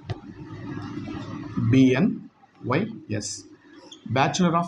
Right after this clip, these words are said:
Naturopathy and Yogi Science அப்படின்னு சொல்லக்கூடிய இந்த பி என் ஒய் எஸ் வந்து மொத்தம் எத்தனை வருஷம் படிப்பு அப்படின்னு பார்த்தீங்கன்னா, ஐந்தரை ஆண்டு கால படிப்பு, அஞ்சரை வருஷம், ஐந்தரை ஆண்டு கால படிப்பு.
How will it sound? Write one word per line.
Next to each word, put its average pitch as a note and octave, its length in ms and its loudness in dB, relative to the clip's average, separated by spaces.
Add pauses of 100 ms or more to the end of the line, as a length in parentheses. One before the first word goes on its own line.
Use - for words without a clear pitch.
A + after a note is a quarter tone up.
(120)
Naturopathy D3+ 720 2
and A2+ 200 0
Yogi D3 420 6
Science A#2 300 -6
அப்படின்னு A2+ 200 -4
சொல்லக்கூடிய A#2 640 0
இந்த F3 240 4
பி C3+ 160 4
என் B2+ 160 2
ஒய் G#2+ 120 -2
எஸ் G#2+ 160 -6
வந்து A2+ 400 -2 (400)
மொத்தம் C#3+ 540 2
எத்தனை D3 320 2
வருஷம் E3+ 280 0
படிப்பு D3 320 2
அப்படின்னு A#2+ 40 2
பார்த்தீங்கன்னா, C3 840 2
ஐந்தரை F#3+ 400 4
ஆண்டு C3+ 200 2
கால B2 200 -4
படிப்பு, A2+ 380 -4 (760)
அஞ்சரை D3 340 4
வருஷம், - 380 -2 (1600)
ஐந்தரை D#3 400 6
ஆண்டு C3+ 220 4
கால C3 360 2 (120)
படிப்பு. C#3+ 480 2